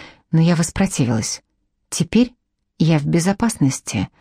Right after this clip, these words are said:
мне нужно кое-что сделать». Они настояли на том, чтобы пойти со мной в библиотеку. Я довольно быстро нашла то, что искала. В конце концов, я работала картографом.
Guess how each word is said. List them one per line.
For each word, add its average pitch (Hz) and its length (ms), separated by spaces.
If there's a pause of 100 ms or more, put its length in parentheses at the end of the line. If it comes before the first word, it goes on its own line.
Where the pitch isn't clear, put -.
(320)
мне 190 260
нужно 156 320
кое-что 151 440
сделать». 139 520 (760)
Они 180 200
настояли 170 520
на 156 140
том, 220 300 (260)
чтобы 170 380
пойти 160 500
со 175 240
мной 160 460
в 156 140
библиотеку. 170 840 (1000)
Я 208 260
довольно 208 400
быстро 214 640 (120)
нашла 156 680
то, 151 140
что - 220
искала. 175 480 (500)
В - 80
конце 160 260
концов, 165 540 (260)
я 147 180
работала 147 400
картографом. - 800